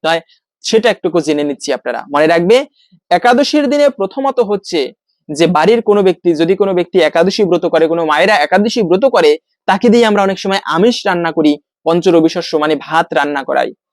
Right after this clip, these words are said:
এটা অনেক সময় উচিত নয় আমাদের, বিশেষ করে আমিষ রান্না করা। ওই মা, একজন মাতাজি আমাকে খুবই দুঃখের সহিত প্রশ্ন করেছেন যে একাদশীর দিনে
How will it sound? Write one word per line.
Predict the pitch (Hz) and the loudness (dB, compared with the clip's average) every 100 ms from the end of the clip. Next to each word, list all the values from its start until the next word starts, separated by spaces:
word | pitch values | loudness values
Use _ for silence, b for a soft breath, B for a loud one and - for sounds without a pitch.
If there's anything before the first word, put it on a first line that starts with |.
| _ _ | _ _
এটা | 170 196 | -2 2
অনেক | 180 190 | 0 -2
সময় | - 208 208 | -4 -2 0
উচিত | 226 294 285 233 | 0 0 -2 0
নয় | |
আমাদের, | 175 156 151 139 - _ 151 | 0 0 -2 -6 -14 _ -2
বিশেষ | 214 269 240 | -2 0 -2
করে | 262 247 | 0 0
আমিষ | 185 208 - | 0 -4 -4
রান্না | 170 160 | -4 -4
করা। | 151 131 | -2 0
ওই | 131 196 | 2 2
মা, | 208 180 190 B B B | 2 0 -2 B B B
একজন | 170 214 202 | 0 2 2
মাতাজি | 190 202 190 | 2 2 2
আমাকে | 196 196 196 | 2 0 -2
খুবই | 208 202 | 0 -2
দুঃখের | 165 165 208 | -2 -4 -6
সহিত | 196 190 - | -6 -8 -6
প্রশ্ন | 185 - 180 | -10 -8 -6
করেছেন | 156 147 - 127 - _ _ - | -2 -2 -2 -6 -8 _ _ -10
যে | 143 | -2
একাদশীর | 165 175 180 - 170 | 0 2 0 0 -2
দিনে | 165 220 165 | 0 2 0